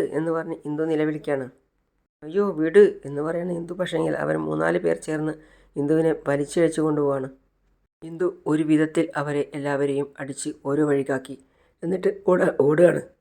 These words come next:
അപ്പോഴേക്കും അവർ വീണ്ടും ഇന്ദുവിൻ്റെ അരികിൽ തന്നെ എല്ലാവരും എത്തി. "അവിടെ നിക്കടാ, അവിടെ നിക്കടാ മുത്തേ"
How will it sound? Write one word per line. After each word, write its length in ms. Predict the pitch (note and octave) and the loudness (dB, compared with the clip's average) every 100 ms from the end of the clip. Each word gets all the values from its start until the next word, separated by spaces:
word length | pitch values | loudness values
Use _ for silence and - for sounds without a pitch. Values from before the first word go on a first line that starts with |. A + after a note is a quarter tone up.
| _ _ _ _ _ _ | _ _ _ _ _ _
അപ്പോഴേക്കും 560 | - C3+ C3+ C#3+ C#3+ D3+ - | -6 -2 2 2 0 -4 -2
അവർ 200 | D3 D3 | -2 -2
വീണ്ടും 400 | D3 D3+ D3+ D#3+ D#3 | 0 0 0 0 -2
ഇന്ദുവിൻ്റെ 440 | D3+ D3 D3+ D3 C#3 C#3 | -4 -2 -2 -2 -4 -4
അരികിൽ 240 | C#3 C#3+ | -4 -4
തന്നെ 200 | C#3 C#3 C3+ | -4 -2 -2
എല്ലാവരും 300 | C3+ C3+ C3 | 0 -2 -4
എത്തി. 220 | A#2+ - - _ _ _ _ _ | -8 -10 -12 _ _ _ _ _
"അവിടെ 120 | - | -4
നിക്കടാ, 540 | C3+ B2 B2 - C#3 A#2+ A2+ - _ _ | -2 -2 -4 0 2 2 -2 -6 _ _
അവിടെ 240 | B2+ C3 C#3 | -4 0 0
നിക്കടാ 420 | C3 C3 D3 D#3+ | -2 -2 0 2
മുത്തേ" 340 | D#3 D3 C3+ | 0 0 0